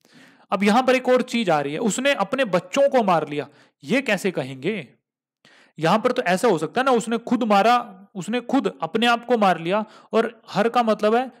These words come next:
उसके बच्चे, ये उसके बच्चे तो किसी और के भी तो हो सकते हैं, किसी लेडी के भी बच्चे हो सकते हैं, जैसे ए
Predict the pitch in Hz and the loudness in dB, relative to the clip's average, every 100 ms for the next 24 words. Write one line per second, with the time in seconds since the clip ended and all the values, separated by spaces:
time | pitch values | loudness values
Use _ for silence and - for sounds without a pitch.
0 | _ - 202 - - 247 233 165 165 - | _ -10 -8 -8 -8 -6 -2 -2 -4 -2
1 | 208 135 - _ _ _ _ 165 240 196 | -2 -2 -10 _ _ _ _ -8 -6 -4
2 | - 220 208 233 220 190 202 190 220 214 | -4 -2 -2 -4 -6 -4 0 0 -2 -4
3 | 175 143 - 226 220 202 170 170 196 208 | -4 -6 -10 -10 -8 -6 -4 -2 -4 -4
4 | 185 180 190 147 143 - 226 220 - - | -4 -4 -4 -6 -8 -12 -10 -10 -14 -20
5 | _ - - 214 - 180 208 | _ -10 -6 -6 -4 -4 -4